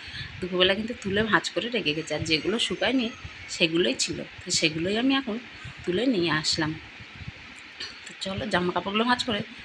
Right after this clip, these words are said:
তারপরে আবার যাবো নিচে, ছেলেটাকে খেতে দিতে হবে, নিজেরা চা খাবো। আর এই গরমের মধ্যে মাঝে মধ্যে চা খেতে ইচ্ছা করে না। আর ওর দেখো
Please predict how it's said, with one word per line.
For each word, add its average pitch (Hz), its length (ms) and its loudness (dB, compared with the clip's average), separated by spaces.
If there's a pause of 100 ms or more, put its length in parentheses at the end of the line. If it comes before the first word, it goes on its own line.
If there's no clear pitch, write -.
(140)
তারপরে 170 360 2
আবার 233 200 2
যাবো 202 280 4
নিচে, 185 400 6 (520)
ছেলেটাকে 180 440 4
খেতে 220 260 0
দিতে 220 180 -2
হবে, 233 160 0 (200)
নিজেরা 180 320 6
চা 202 180 2
খাবো। 240 240 -2 (500)
আর 196 100 4
এই 202 80 2
গরমের 185 360 4
মধ্যে 226 200 0 (180)
মাঝে 175 220 0
মধ্যে 220 280 0 (200)
চা 151 180 2
খেতে - 260 -4
ইচ্ছা - 320 -2
করে 160 180 0
না। 160 120 2
আর 160 100 0
ওর 180 140 4
দেখো 220 280 4